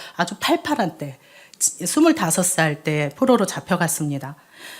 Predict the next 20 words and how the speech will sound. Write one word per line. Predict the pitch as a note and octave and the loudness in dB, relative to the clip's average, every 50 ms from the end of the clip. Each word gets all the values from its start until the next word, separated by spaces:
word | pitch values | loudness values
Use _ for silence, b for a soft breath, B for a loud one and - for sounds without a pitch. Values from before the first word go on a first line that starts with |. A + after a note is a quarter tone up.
| B B - | B B 6
꿈도 | E4+ D#4+ D#4 D4+ D#4+ D4+ | 10 10 10 10 10 10
많고 | A#3+ F3+ F3 E3 - - G3+ F3+ F#3 | 8 8 6 4 4 4 6 6 6
할 | F#3 C#4+ D4+ D#4 | 6 6 6 8
일도 | D#4 D4+ - C4 | 8 8 6 4
많았는데 | G#3+ D#3 D3+ D3+ D3 - - _ - E3+ E3+ E3 D#3+ D#3 D3+ D3 F#3 F#3 D#3+ D3 D3+ - - | 4 4 2 0 -4 -8 -12 _ -6 -4 -2 -2 -2 -2 -2 -2 -2 -2 -4 -4 -6 -4 -2
나라의 | E3+ E3+ F#3 G3 F#3+ F#3 | 0 2 2 2 2 0
멸망과 | E3 D#3 D#3 E3+ F#3 F#3 F#3 F3+ F#3+ F#3 | 0 0 0 2 2 2 4 4 2 4
함께 | F#3+ B3 B3 A#3+ - - A3 A3+ C4 D4+ D4 - - | 6 4 4 2 2 0 2 2 4 2 0 -4 -10
바벨론 | - - D#3 E3 D#3+ D#3 D#3+ D#3+ | -14 -8 -6 -4 -4 -2 -4 -6
포로로 | - - - A3+ G#3 F#3 F#3 G3+ G3+ | -6 -8 -6 -4 -4 -2 -2 -4 -4
끌려왔어요. | - A#3+ B3 A#3 A3+ - - - - - C3+ C3+ C#3 D3+ - _ _ _ _ _ _ _ _ _ _ _ _ _ _ _ _ _ B B B B B B B - | -4 -4 -2 -2 -4 -6 -6 -8 -10 -10 -10 -12 -14 -16 -20 _ _ _ _ _ _ _ _ _ _ _ _ _ _ _ _ _ B B B B B B B 4
에스겔은 | G#3+ G#3+ A3 D4+ C4+ C#4+ C4+ A#3 B3 B3 B3 B3+ A#3+ F#3+ E3+ | 6 6 6 8 8 8 8 10 10 8 8 8 6 6 4
제사장 | - G#3+ G3+ - C4 A#3+ B3 A#3+ A3+ | 2 2 4 4 4 4 4 2 2
붓이 | - - F3+ F3 A3 F#3+ | 0 -2 -4 0 2 2
아들이었습니다. | D#3+ D#3 F3 F#3+ F#3+ F#3+ F3+ - - E3 D#3+ D3+ D3+ D3 C#3+ - | 2 2 2 0 0 0 -2 -2 -2 -2 -2 0 0 -2 -2 0
그랬기 | - G3+ A3 G#3+ A#3 A3+ | 0 0 2 2 0 0
때문에 | - G3 F#3+ F3+ F3+ F#3 A#3+ B3 G#3+ D3 B B B B B - | 2 2 2 2 2 2 2 2 2 0 B B B B B 0
제사장으로서 | - G#3+ A3 C#4 C#4 C4+ C4+ B3+ B3 B3 A#3+ A3+ G#3+ G#3 - - G#3+ G#3 | 2 4 6 6 6 6 8 8 8 8 6 6 4 4 4 6 8 8
아마 | G3+ - F3+ F3+ F3+ G3+ F#3+ F3+ | 8 8 6 4 6 6 6 6
에스겔은 | E3 E3+ E3 - - - G#3+ F#3+ F#3+ G3+ G#3 G3+ F#3 E3 | 4 4 2 0 0 2 2 2 2 4 2 2 2 0